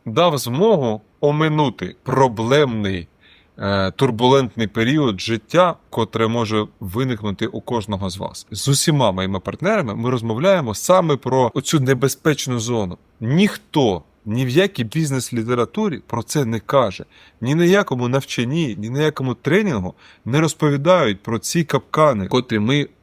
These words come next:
з вами можемо потрапляти. Ми дуже багато знаємо про кризу середнього віку, ми дуже багато знаємо просто про кризові ситуації, котрі виникають у компанії на етапі трьох років, п'яти, семи, десяти і так далі.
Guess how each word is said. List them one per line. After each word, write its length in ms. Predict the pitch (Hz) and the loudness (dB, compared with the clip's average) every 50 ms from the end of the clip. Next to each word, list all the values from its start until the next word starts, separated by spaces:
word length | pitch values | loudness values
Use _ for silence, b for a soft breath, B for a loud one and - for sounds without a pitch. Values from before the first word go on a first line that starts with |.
| _ _ _ - | _ _ _ -8
з 100 | 98 98 | -2 0
вами 300 | 120 127 127 117 107 98 | 2 2 2 2 0 0
можемо 440 | 98 110 123 123 107 110 104 101 | 0 0 0 0 0 0 -2 -2
потрапляти. 680 | 92 - 104 98 - 107 98 - - 98 90 82 - - - | -2 -2 -2 0 0 0 -2 0 -2 -4 -4 -4 -6 -6 0
Ми 120 | 117 143 | 0 2
дуже 180 | 170 190 185 180 | 2 2 2 4
багато 320 | 165 175 190 202 - 147 | 4 4 4 4 2 -2
знаємо 400 | 120 123 139 147 143 135 120 113 | -2 0 2 2 2 2 0 -2
про 140 | - - 135 | -2 -2 -2
кризу 300 | - - 240 247 208 190 | 0 2 2 2 2 0
середнього 520 | 165 - - 156 160 160 156 160 156 143 | -2 0 2 2 2 2 0 0 0 0
віку, 440 | 117 107 107 107 98 - - 98 98 98 | 0 0 0 -2 -2 -4 -6 -10 -8 -6
ми 120 | 110 110 | -6 -6
дуже 240 | 110 120 117 123 123 | -4 -4 -4 -4 -4
багато 440 | 110 117 123 151 175 175 - - 101 | -2 -2 0 0 0 0 0 -2 -6
знаємо 580 | 92 110 127 143 147 143 123 110 110 110 110 | -4 -2 0 0 0 0 0 -2 -2 -2 -4
просто 480 | 95 - 123 117 151 160 143 - - 104 | -4 -2 0 0 2 0 0 -2 -4 -2
про 160 | - 113 107 | 0 0 -2
кризові 440 | - - 127 131 120 120 117 117 110 | 0 0 -2 -2 0 0 0 0 0
ситуації, 720 | - - 110 - - 104 123 143 143 131 - - 113 101 | 0 -2 -4 -2 2 4 4 4 4 2 -2 -4 -4 -2
котрі 260 | - 127 - - 113 | -2 -2 -2 0 -2
виникають 560 | 101 110 117 120 117 - 131 135 131 113 - | -2 0 -2 -2 -2 2 2 2 2 2 -2
у 40 | 104 | -6
компанії 640 | - 120 107 101 - 131 123 120 113 104 98 95 | -4 -4 -2 0 2 2 2 2 2 0 0 0
на 180 | 95 104 107 107 | 0 2 2 2
етапі 360 | 104 - 127 117 104 - 98 | 2 2 2 0 0 0 -6
трьох 500 | 92 - - 117 147 170 170 151 131 - | -8 -4 -2 0 2 4 4 2 2 0
років, 340 | 131 123 113 101 - 101 95 | -2 -2 -2 -2 -4 -8 -8
п'яти, 520 | - - 107 104 104 98 - - 156 151 | -6 -4 0 0 0 0 0 -2 -2 -2
семи, 340 | 135 - - 101 104 123 135 | -2 -2 -4 -4 -2 -2 -4
десяти 440 | 117 104 110 - - 104 - - 127 | -4 -6 -8 -8 -8 -10 -6 -6 -6
і 60 | 113 | -6
так 160 | 101 - 101 | -4 -6 -8
далі. 240 | 110 104 104 92 85 | -6 -6 -6 -6 -6